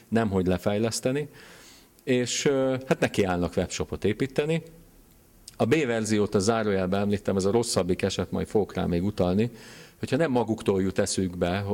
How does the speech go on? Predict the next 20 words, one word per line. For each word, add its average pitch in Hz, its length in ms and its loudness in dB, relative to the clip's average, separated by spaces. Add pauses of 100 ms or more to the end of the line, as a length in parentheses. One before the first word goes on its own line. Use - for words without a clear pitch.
a 101 100 0
vállalkozóknak, 92 760 0
hogy 90 140 2
ők 90 160 0
elkereskedelmet 92 880 0
akarnak 87 400 -2
intézni, 107 500 0 (180)
vagy 95 160 0
indítani, 107 540 2 (300)
hanem 117 260 0
különböző, 104 920 2 (180)
ö, 95 600 2 (200)
ö, 92 440 2
nagy 113 260 2
összegekkel 92 880 0
felcsillantott 90 920 -2
állami, 87 680 0 (420)
ö, 87 240 0
vállalkozásfejlesztési, 90 1600 -2 (340)
ö, 82 540 0